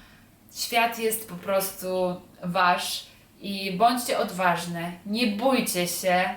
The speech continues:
Wiem, że się powtarzam, ale to jest naprawdę bardzo ważne, szczególnie w dzisiejszym świecie, kiedy czasy mamy naprawdę trudne. Uwierzcie w siebie, możecie i stać was na to,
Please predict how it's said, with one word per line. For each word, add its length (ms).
Wiem, 240
że 80
się 140
powtarzam, 640
ale 200
to 100
jest 140
naprawdę 420
bardzo 500
ważne, 540
szczególnie 500
w 120
dzisiejszym 760
świecie, 680
kiedy 380
czasy 360
mamy 240
naprawdę 460
trudne. 680
Uwierzcie 440
w 40
siebie, 340
możecie 580
i 680
stać 340
was 280
na 160
to, 280